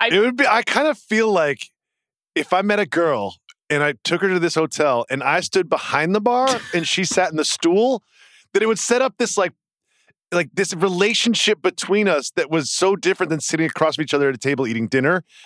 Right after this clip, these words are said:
Speaker 2: that I think would open, open up each other more and be more fun.
Speaker 1: It also could really lead to some role play. It just <laughs> seems like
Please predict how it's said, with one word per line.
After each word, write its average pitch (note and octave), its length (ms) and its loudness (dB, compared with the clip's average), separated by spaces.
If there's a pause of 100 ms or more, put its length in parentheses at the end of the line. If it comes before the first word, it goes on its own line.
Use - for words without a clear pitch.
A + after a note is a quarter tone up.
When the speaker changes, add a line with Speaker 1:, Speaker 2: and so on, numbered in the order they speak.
Speaker 2:
that D#3 100 2
I C#3+ 40 0
think F3+ 220 -2
would E3 160 0
open, D3+ 420 -2 (100)
open F3 260 0
up D#3 160 -2
each - 180 -6
other B2+ 180 0
more B2+ 340 0
and G#2+ 140 -6
be B2 100 -4
more A2 160 -4
fun. F2 240 -8 (140)
Speaker 1:
It D#4+ 100 4
also F4 260 4
could A4+ 140 0
really C4+ 160 2
lead B3+ 160 -2
to D4 80 -6
some G#3+ 180 -4
role F#3+ 220 0
play. E4 480 0 (260)
It C#4 140 2
just - 260 -6
<laughs> - 160 -4
seems A4+ 300 0 (240)
like - 260 -4